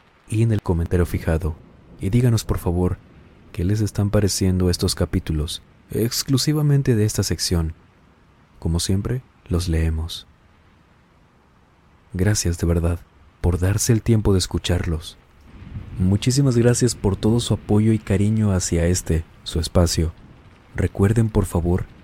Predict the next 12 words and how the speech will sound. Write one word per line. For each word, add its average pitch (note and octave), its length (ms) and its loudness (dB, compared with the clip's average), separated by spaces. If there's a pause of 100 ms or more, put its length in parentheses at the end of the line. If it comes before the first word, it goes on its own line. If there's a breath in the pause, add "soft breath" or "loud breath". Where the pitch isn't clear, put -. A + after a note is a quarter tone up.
dejar B2+ 380 -2
su D3 160 -4
pulgar A2 320 2
arriba A#2 400 2
si F2+ 300 -2
este A#2 260 -2
material G#2+ 480 2
ha G#2+ 40 2
sido A2+ 300 0
de G#2+ 120 0
su - 140 -2
agrado, F2 460 0